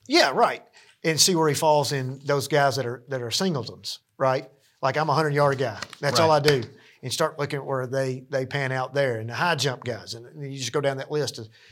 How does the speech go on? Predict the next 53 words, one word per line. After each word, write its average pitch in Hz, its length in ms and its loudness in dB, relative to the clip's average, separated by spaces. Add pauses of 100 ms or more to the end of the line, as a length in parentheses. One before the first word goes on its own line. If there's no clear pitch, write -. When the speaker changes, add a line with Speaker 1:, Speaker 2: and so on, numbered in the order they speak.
(140)
Speaker 1:
of 123 120 -6
all 135 180 4
those 123 160 -2
events. 123 380 -6
It's 110 80 -12
pretty 143 240 -6
impressive. 113 500 -10 (280)
Speaker 2:
So 165 240 8
here's 214 220 4
what 175 140 4
I'm 131 160 2
saying. 107 300 -4
You 151 80 -2
talk 190 260 6
about, 143 220 6
uh, 139 180 2 (220)
obviously, 147 400 4
we're 131 100 -2
gonna 127 140 0
have 117 80 -4
some 107 120 -8
state 113 280 -2
championships. 95 800 -8 (580)
I 107 60 -2
like 131 260 6
our 147 80 0
chances 131 400 0
in 127 140 -4
tennis. 98 420 -10 (920)
You 117 120 -8
know, 104 80 -6
winning 127 340 2
at 107 120 -6
Speaker 1:
We 117 160 2
Speaker 2:
least, - 220 2
Speaker 1:
own 127 380 -6
spring 131 240 -6
Speaker 2:
at, 101 100 -14
Speaker 1:
fling. 131 140 -8
Speaker 2:
at 131 80 -8
least 156 400 2
one 131 180 4
of 127 60 2
those. 104 460 -2
Speaker 1:
We 139 160 -4
own 117 160 -8
it. - 60 -10
Speaker 2:
Uh, 117 340 4
we 139 180 4
obviously 147 460 4
love 135 320 6
our 123 80 2
chance 123 600 0